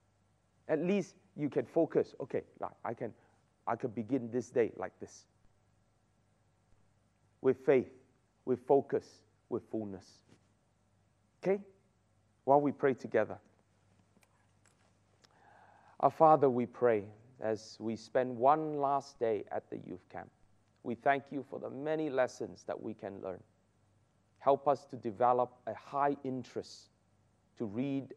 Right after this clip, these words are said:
the Scriptures, to discover you, to discover the reality of faith, to receive it, experience its power in our life for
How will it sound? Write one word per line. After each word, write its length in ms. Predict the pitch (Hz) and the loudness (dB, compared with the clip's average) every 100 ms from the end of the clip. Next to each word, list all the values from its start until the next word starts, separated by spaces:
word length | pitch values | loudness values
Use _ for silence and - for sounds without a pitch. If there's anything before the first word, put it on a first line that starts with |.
| _ - | _ -8
the 80 | 107 | -8
Scriptures, 680 | - 127 - 95 - - _ _ _ _ _ _ _ | -6 -8 -8 -14 -14 -20 _ _ _ _ _ _ _
to 100 | 160 | -6
discover 600 | 123 139 - - 156 143 | -2 -2 0 4 6 4
you, 220 | 117 95 - _ _ _ _ _ _ | -2 -6 -16 _ _ _ _ _ _
to 100 | 139 | -4
discover 800 | 123 127 - - 165 147 156 151 | -2 -2 -6 0 2 4 2 2
the 80 | 127 | -4
reality 720 | 113 107 127 160 160 - 156 - | -6 -2 2 4 2 -2 -10 -8
of 100 | 113 - | -8 -2
faith, 240 | 151 95 _ _ _ _ _ _ _ | -2 -2 _ _ _ _ _ _ _
to 220 | - 127 117 | -4 -4 -4
receive 600 | 127 - - 196 190 156 | -8 -10 -8 -4 -2 -2
it, 120 | 117 - | -4 -6
experience 800 | 147 - - 208 214 185 107 - | -12 -14 -8 -2 0 2 0 0
its 200 | 160 156 | -2 -2
power 480 | - - 180 160 113 - | -8 0 4 4 4 0
in 280 | 165 165 165 | -4 -4 -6
our 240 | 143 147 151 | -12 -10 -8
life 320 | 147 151 - | -6 -6 -6
for 100 | - | -12